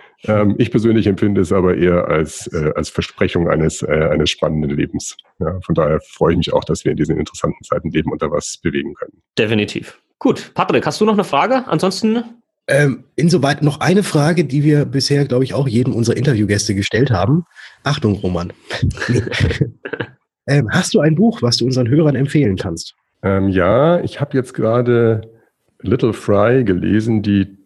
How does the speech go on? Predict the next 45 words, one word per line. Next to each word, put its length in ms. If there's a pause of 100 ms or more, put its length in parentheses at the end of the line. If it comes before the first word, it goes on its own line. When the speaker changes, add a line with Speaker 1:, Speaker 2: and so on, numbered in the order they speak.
(140)
Speaker 1:
äh, 240
Biografie 1200
der 320
Tochter 480
von 220
Steve 400
Jobs. 400 (500)
Speaker 3:
Mhm. 380 (420)
Speaker 1:
Ähm, 480
Speaker 2:
Ah, 80
ja. 80
Speaker 1:
von 300
Lisa 1080 (1000)
Jobs 300
irgendwas. 420 (480)
Äh, 100
Little 220
Fry 240
heißt 240
das, 140
die 140
Tochter 240
von 140
Jo-, 140
äh, 240
Steve 220
Jobs 200
hat 80
das 100
Buch 140
geschrieben. 500
Ähm, 380
sehr, 300
sehr 120
spannend, 400
weil 120
es 80
also 160
sehr 140
persönlich 520
ist 320
und 220
jetzt 200
nicht 200
die 160